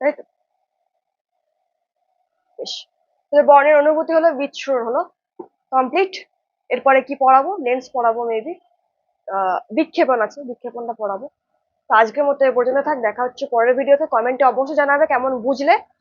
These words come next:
কারণ এটা খুবই জটিল পার্ট ছিল। আহ, আর অঙ্ক নিয়ে আসবো অবশ্যই,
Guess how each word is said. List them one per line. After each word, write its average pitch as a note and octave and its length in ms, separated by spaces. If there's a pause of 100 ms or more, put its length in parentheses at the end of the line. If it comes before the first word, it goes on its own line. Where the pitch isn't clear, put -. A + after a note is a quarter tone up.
(180)
কারণ C4 160
এটা C#4 140
খুবই D#4+ 260
জটিল D4+ 260
পার্ট D#4+ 320
ছিল। E4 180 (920)
আহ, F#3+ 520 (540)
আর C4 140
অঙ্ক C#4+ 220
নিয়ে C#4+ 200
আসবো C4+ 200
অবশ্যই, B3 400